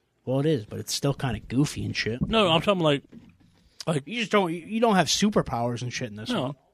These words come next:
Speaker 1: one.
Speaker 2: but I wish, I wish you could create a, like, like, one of your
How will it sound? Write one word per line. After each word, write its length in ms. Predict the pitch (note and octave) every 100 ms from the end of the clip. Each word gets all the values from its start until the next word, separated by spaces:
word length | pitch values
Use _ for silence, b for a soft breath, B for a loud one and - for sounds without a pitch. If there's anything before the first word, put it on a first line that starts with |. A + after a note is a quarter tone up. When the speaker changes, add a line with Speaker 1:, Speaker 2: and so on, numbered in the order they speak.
| _
Speaker 1:
one. 100 | D3
Speaker 2:
but 220 | C#3 D3 -
I 40 | D#3+
wish, 300 | F#3 F#3 D#3
I 80 | D3+
wish 220 | E3+ -
you 120 | D#3
could 80 | -
create 280 | E3 D3+ B2+ -
a, 40 | -
like, 180 | C3+ -
like, 240 | - B2+ C#3
one 160 | C#3+
of 60 | C#3+
your 180 | B2+